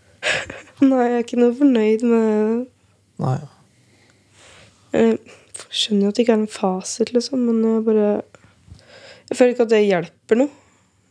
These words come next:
Speaker 1: Jeg ser ingen vei når det er svaret, liksom. Bare, jeg trenger tid. Jeg vet
Speaker 2: Mm.
Speaker 1: ikke.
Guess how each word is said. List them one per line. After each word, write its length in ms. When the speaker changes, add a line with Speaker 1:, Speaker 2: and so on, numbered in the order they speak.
Speaker 1:
Jeg 180
ser 240
ingen 420
vei 480
når 180
det 80
er 80
svaret, 340
liksom. 300
Bare, 240
jeg 100
trenger 300
tid. 400
Jeg 80
vet 320
Speaker 2:
Mm. 160
Speaker 1:
ikke. 240